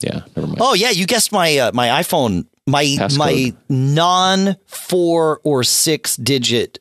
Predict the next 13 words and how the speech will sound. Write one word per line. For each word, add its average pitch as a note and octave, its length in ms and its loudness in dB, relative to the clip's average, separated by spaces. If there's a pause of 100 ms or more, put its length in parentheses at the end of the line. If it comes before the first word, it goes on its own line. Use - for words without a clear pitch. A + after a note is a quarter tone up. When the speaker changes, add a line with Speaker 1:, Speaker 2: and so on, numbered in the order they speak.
(140)
Speaker 2:
iPhone A#2 540 2
passcode. G2+ 720 -2 (260)
It G2 100 -2
took B2 160 0
John B2 220 2
Speaker 1:
<laughs> - 0 -
Speaker 2:
three D3+ 520 2
attempts B2 580 0 (380)
on G2 120 2
a F#2+ 60 0
train A#2+ 280 2
ride F#2+ 200 2
home, F2+ 400 0